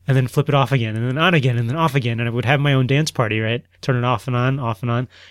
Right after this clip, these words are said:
And then, you know, your parents yell at you to stop doing that. Well, when I flip the light, you know, on, then off, then on, then off, then on, then off, that is a repeated cycle,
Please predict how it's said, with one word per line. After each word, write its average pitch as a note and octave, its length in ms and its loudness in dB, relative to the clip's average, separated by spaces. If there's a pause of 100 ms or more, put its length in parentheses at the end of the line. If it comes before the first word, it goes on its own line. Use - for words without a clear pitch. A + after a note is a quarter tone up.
(120)
And B2+ 140 2
then, B2 140 2
you A#2+ 60 2
know, A#2 120 2
your A2+ 160 2
parents A#2 320 0
yell A#2 140 2
at A#2+ 60 0
you A#2+ 120 0
to G#2 40 -2
stop G#2+ 280 -2
doing A2+ 220 2
that. C#3 220 2 (1000)
Well, C#3+ 240 4
when D3 240 2
I F3+ 180 0
flip - 440 -2 (420)
the C3+ 120 0
light, C3+ 300 4 (640)
you C3+ 100 0
know, A2+ 180 0
on, C3 380 2
then A2 140 -2
off, B2+ 280 0
then A2+ 180 -8
on, B2+ 260 2
then A#2 200 -4
off, C3+ 240 0
then A2+ 140 -6
on, B2 280 0
then B2 120 -2
off, A#2+ 380 -2 (640)
that C#3 320 2
is C#3 160 2
a C3 80 2
repeated C#3 800 2
cycle, C3 540 -2